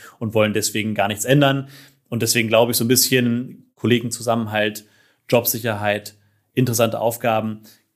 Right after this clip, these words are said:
so ein bisschen unter dem Motto, "Never change a winning team." Deswegen sind das so ein bisschen die weichen Faktoren, Arbeitsklima, Teamdynamik, die da eine sehr große Rolle spielen, weswegen die Leute nicht aus ihrem aktuellen Job he-, raus wollen.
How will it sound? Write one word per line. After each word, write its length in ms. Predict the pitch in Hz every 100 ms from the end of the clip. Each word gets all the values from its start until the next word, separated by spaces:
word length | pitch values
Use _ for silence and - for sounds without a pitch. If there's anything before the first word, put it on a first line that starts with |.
| _ -
so 140 | 120
ein 20 |
bisschen 200 | 117 135
unter 120 | 113
dem 120 | 113 110
Motto, 360 | 110 120 110
"Never 280 | 104 113 113
change 340 | - 117 110
a 40 | 107
winning 260 | 107 104
team." 460 | 101 113 110 156 - - - _ -
Deswegen 320 | 107 117 110
sind 140 | 113
das 80 | 107
so 60 | 107
ein 40 |
bisschen 240 | 110 117
die 140 | 107 107
weichen 260 | 113 113
Faktoren, 640 | 113 110 - 120 113 113 113
Arbeitsklima, 600 | 113 113 110 - 110 104
Teamdynamik, 680 | - 120 110 104 101 101
die 60 | 104
da 80 | 98
eine 100 | 98
sehr 160 | 101
große 260 | 98 101 104
Rolle 240 | 98 98
spielen, 340 | 98 - 101 92
weswegen 300 | 92 101 98
die 80 | 92
Leute 380 | 92 98 - -
nicht 500 | 104 117 117 - - _ -
aus 180 | 104
ihrem 220 | 101 98 87
aktuellen 380 | - 92 92
Job 260 | 95 92 - _ _
he-, 240 | 117 -
raus 280 | 95 98 -
wollen. 200 | 82